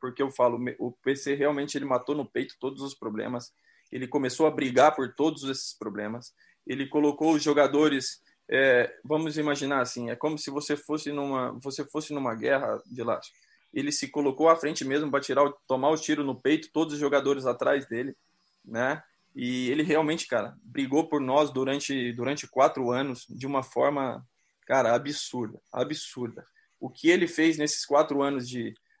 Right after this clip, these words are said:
né, de era P C, é, com relação a todas essas disputas, com todas essas brigas, né? Então eu digo que foi uma pausa, né? Nós vivenciamos isso até dois mil e quatro, teve uma pausa de dois mil e cinco a dois mil e oito,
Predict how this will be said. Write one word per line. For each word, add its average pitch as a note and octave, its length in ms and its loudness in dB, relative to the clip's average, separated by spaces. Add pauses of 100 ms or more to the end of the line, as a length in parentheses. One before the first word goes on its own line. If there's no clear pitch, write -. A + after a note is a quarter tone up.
(100)
né, C3 180 -2
de A#2+ 300 2
era C#3 240 8
P B2 160 0
C, D3 380 0 (360)
é, A2+ 180 -2
com B2+ 160 -6
relação C3+ 480 2
a C3 60 2
todas D3 440 0
essas C3 300 0
disputas, C#3+ 560 -2
com B2+ 140 -4
todas C#3 280 -4
essas B2 280 -6
brigas, C3 480 -4 (380)
né? C#3 360 0 (160)
Então D3+ 360 2
eu D#3 80 6
digo D#3 240 4
que E3 100 -6
foi E3+ 160 2
uma F#3 160 6
pausa, A#2 500 4 (160)
né? B2+ 160 -2
Nós C3 220 -2
vivenciamos C#3 640 -2
isso C#3 160 -4
até C#3+ 140 -2
dois C3 160 -2
mil B2 120 -4
e - 40 -12
quatro, C#3+ 280 4
teve D3 140 -2
uma C#3+ 180 0
pausa C#3 320 4
de C3+ 80 -10
dois C3 220 -2
mil C3 100 -2
e B2 40 -8
cinco D3 260 -4
a - 20 0
dois C3+ 200 -2
mil B2+ 160 -4
e A#2 80 -4
oito, D#3+ 260 0